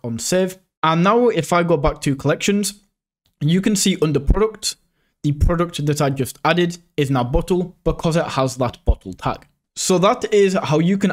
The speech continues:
add products to collections. We can create more collections by simply clicking on create collection in this top right corner. So I'm just going to go through and create one for baby toys. Once again, I'm going to select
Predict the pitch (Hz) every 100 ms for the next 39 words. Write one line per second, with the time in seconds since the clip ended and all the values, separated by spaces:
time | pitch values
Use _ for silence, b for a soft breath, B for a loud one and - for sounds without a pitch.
0 | - 151 - - - 151 156 - - 131
1 | - 151 - 196 196 196 - _ - 170
2 | 202 277 262 - 214 208 165 165 196 160
3 | 139 139 185 214 233 - 139 151 147 160
4 | 151 156 147 170 165 151 139 139 139 -
5 | 160 175 185 - 156 147 147 156 143 135
6 | 139 139 139 139 - 127 - 110 104 -
7 | 180 196 202 202 B B B B - 185
8 | 208 226 226 208 196 180 170 170 156 151
9 | 147 147 147 147 - 139 135 135 127 127
10 | 127 - 113 107 113 92 101 143 110 -
11 | - _ _ _ 143 185 220 185 143 175
12 | 233 143 156 151 156 143 147 - 143 147
13 | 147